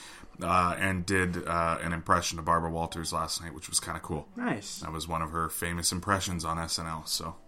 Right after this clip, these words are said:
Speaker 1: good for Sherry O'Terry. It looks like, uh, maybe it's, maybe it's time for a comeback.
Speaker 2: We'll have to see, uh, what twenty twenty brings and,
Speaker 1: For Sherry
Speaker 2: uh,
Speaker 1: O'Terry.
Speaker 2: try to follow that up.
Speaker 1: Yeah.
Speaker 2: So yeah, we're gonna get to the, uh,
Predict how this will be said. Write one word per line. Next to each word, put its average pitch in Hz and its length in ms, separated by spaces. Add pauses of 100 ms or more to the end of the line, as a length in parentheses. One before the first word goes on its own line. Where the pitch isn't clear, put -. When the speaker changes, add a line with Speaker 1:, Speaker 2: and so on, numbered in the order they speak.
(680)
Speaker 1:
good 117 160
for 113 80
Sherry 104 340
O'Terry. 92 420
It 78 80
looks 82 240
like, 80 320
uh, 78 200 (720)
maybe 82 280
it's, - 480
maybe 82 200
it's - 120
time 85 200
for 82 140
a 78 40
comeback. 76 480 (1400)
Speaker 2:
We'll 113 160
have 120 180
to 113 80
see, 143 540
uh, 113 160
what 117 240
twenty 147 260
twenty 139 260
brings 127 680 (160)
and, 104 220
Speaker 1:
For 101 80
Sherry 95 260
Speaker 2:
uh, 101 120
Speaker 1:
O'Terry. 95 420 (220)
Speaker 2:
try 113 160
to 101 60
follow 110 300
that 143 220
up. 95 160
Speaker 1:
Yeah. 92 120 (220)
Speaker 2:
So - 160
yeah, 226 220
we're 110 160
gonna 123 160
get 123 140
to - 120
the, 110 180
uh, 98 320